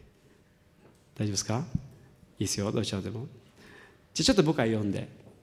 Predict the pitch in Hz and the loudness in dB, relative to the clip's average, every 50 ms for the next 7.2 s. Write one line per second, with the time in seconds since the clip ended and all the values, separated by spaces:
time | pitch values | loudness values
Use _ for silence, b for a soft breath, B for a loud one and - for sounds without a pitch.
0 | - - 131 127 123 104 101 127 120 120 113 104 107 - 196 196 139 107 - - | 4 4 4 4 4 0 0 0 0 0 -2 -4 0 2 4 4 4 4 0 -4
1 | 131 113 107 110 - - - - - - - - - - - - - - - - | -6 -6 -4 -6 -8 -10 -12 -18 -20 -14 -12 -12 -10 -8 -8 -8 -8 -8 -14 -20
2 | - - - - b b b b b b b b - - 190 214 202 208 180 135 | -20 -20 -20 -20 b b b b b b b b 10 12 12 12 12 12 12 12
3 | - - - - - - - - - - - b b b b b b b b b | 8 6 6 2 0 -2 -6 -16 -20 -20 -20 b b b b b b b b b
4 | b - 135 151 160 156 - 214 220 208 135 127 110 120 - - 123 120 113 107 | b 12 12 12 12 12 12 12 12 12 12 12 8 6 8 8 10 10 10 8
5 | - - 104 98 - - - - - - - - - - - - - _ _ - | 8 6 4 4 2 -4 -12 -18 -20 -20 -20 -20 -20 -20 -20 -20 -20 _ _ -20
6 | - _ - - - - - - - - - - - - 143 131 - - 165 220 | -20 _ -20 -20 -20 -20 -20 -20 -20 -20 -20 -20 2 4 6 6 8 6 6 4
7 | 214 - - - | 4 2 -2 -4